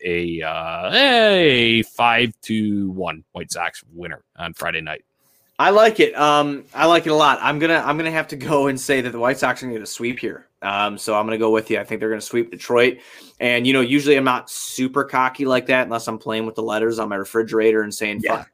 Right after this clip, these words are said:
Speaker 2: fuck," <laughs> whatever, you know, "Fuck
Speaker 1: Yeah.
Speaker 2: this team or fuck
Speaker 1: Yeah.
Speaker 2: that team."
Speaker 1: Detroit sucks up there tomorrow.
Speaker 2: Yeah.
Speaker 1: Yeah.
Speaker 2: Oh, yeah, hundred percent. I'm gonna do it again for sure. It, it was good luck.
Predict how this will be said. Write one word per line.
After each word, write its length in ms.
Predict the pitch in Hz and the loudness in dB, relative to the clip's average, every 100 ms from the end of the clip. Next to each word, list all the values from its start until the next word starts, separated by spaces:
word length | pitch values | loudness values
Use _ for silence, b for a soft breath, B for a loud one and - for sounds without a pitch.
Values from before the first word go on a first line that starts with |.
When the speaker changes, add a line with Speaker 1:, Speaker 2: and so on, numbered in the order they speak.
| - | -20
Speaker 2:
fuck," 320 | - 113 110 | -2 0 2
<laughs> 0 | |
whatever, 220 | 143 135 | 2 2
you 80 | 139 | 2
know, 100 | 120 | 2
"Fuck 200 | - 131 | 2 2
Speaker 1:
Yeah. 160 | 120 120 | 4 0
Speaker 2:
this 80 | - | 0
team 140 | 123 | -6
or 40 | 117 | -2
fuck 200 | 123 101 | -2 0
Speaker 1:
Yeah. 120 | 113 | 0
Speaker 2:
that 80 | 113 - | 0 -6
team." 160 | 113 107 | -10 -4
Speaker 1:
Detroit 460 | 110 117 - 113 101 | -2 0 2 2 2
sucks 280 | 117 113 - | 0 0 0
up 120 | 107 | 0
there 160 | 117 110 | 2 2
tomorrow. 400 | 107 104 107 107 | 4 4 4 2
Speaker 2:
Yeah. 200 | 95 80 | -2 -6
Speaker 1:
Yeah. 100 | 80 175 | -4 2
Speaker 2:
Oh, 80 | |
yeah, 180 | 160 135 | 2 2
hundred 160 | 139 131 | 2 -2
percent. 200 | 127 247 | -4 -6
I'm 80 | 117 | -4
gonna 100 | 117 | -2
do 120 | 113 | 0
it 40 | 110 | 0
again 220 | 107 101 | -2 -8
for 140 | 107 | -12
sure. 240 | - 107 B B - | -8 -8 B B 2
It, 160 | 143 | 4
it 60 | 165 | 6
was 120 | 160 | 4
good 180 | 175 170 | 6 4
luck. 300 | 180 185 - | 4 0 -10